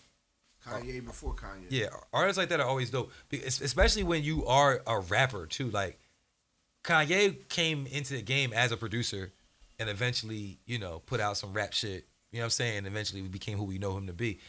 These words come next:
Speaker 2: But Scarface was a rapper, and he wasn't, like, promoting himself as a producer. He was just making the beats. Like, this is what to do. Kinda like, kinda like J. Cole.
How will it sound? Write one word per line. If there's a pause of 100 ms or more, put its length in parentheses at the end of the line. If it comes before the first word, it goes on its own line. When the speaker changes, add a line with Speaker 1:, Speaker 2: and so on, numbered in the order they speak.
(140)
Speaker 2:
But
Scarface (440)
was
a
rapper,
and
he
wasn't,
like,
promoting
himself
as
a
producer.
He
was
just
making
the
beats.
Like,
this
is
what
to
do.
Kinda
like,
kinda
like
J.
Cole.